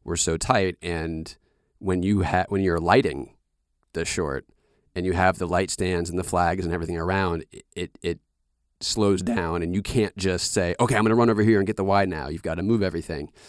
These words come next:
And, uh, that was one of the, the lessons for me of making the short, was just figuring out what my priorities were in terms of, well, you can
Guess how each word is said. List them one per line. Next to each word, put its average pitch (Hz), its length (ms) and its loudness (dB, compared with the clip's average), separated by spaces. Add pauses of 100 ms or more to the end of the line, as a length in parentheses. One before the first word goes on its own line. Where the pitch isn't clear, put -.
(420)
And, 90 640 0
uh, 80 300 0
that 104 200 4
was 98 160 -2
one 92 120 0
of 85 60 0
the, 85 240 0
the 82 160 -4
lessons 82 420 -4
for - 140 -6
me 107 200 2
of 87 100 -2
making 98 300 0
the 80 60 -4
short, 76 340 -4
was 78 380 -4
just - 340 -4 (300)
figuring 90 460 0
out 82 340 -2
what 82 180 -6
my 78 180 -6
priorities 78 720 -2
were 62 440 -6
in 80 160 -6
terms 73 340 -8
of, 69 340 -6 (280)
well, 87 160 0
you 101 120 0
can 92 380 -2